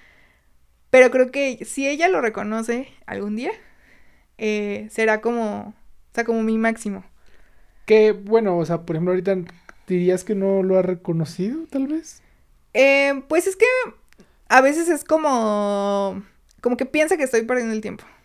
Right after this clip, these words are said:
Speaker 1: Como de,
Speaker 2: Ajá.
Speaker 1: "Ay, haz otras cosas de tu carrera". O haz algo que te deje como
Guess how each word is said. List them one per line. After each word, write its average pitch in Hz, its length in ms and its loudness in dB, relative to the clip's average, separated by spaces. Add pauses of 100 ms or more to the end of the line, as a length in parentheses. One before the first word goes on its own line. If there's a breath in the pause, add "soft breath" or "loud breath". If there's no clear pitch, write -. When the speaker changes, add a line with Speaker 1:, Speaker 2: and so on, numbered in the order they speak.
(120)
Speaker 1:
Como 220 200 -6
de, 220 160 2
Speaker 2:
Ajá. 269 180 4
Speaker 1:
"Ay, 285 140 2
haz 330 140 0
otras 311 300 -4
cosas 240 180 -4
de 247 100 -4
tu 220 120 -14
carrera". 196 560 -8 (520 soft breath)
O 214 220 -4
haz 247 260 4
algo 330 220 -2
que 208 560 -4
te 220 100 4
deje 226 360 2
como 196 560 -12